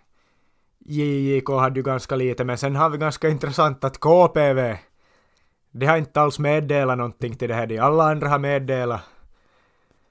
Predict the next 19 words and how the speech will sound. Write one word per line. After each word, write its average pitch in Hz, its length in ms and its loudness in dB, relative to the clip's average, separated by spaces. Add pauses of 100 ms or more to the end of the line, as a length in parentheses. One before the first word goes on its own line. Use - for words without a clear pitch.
(960)
sina 165 400 0 (160)
spelarbudgetar 135 1120 -2
och 113 100 -4
samma 135 200 -2
sak 131 240 -2
i 147 40 -2
Veikkausliga, 123 800 -4
och 117 60 -4
de 120 120 -2
här 123 220 -2
sakerna 131 460 -2
görs 120 300 -4
ju 120 160 -4
inför 165 300 0
varje 151 340 4
säsong 131 400 -4
alla 127 320 -2
år, 117 100 -4
men 110 200 -8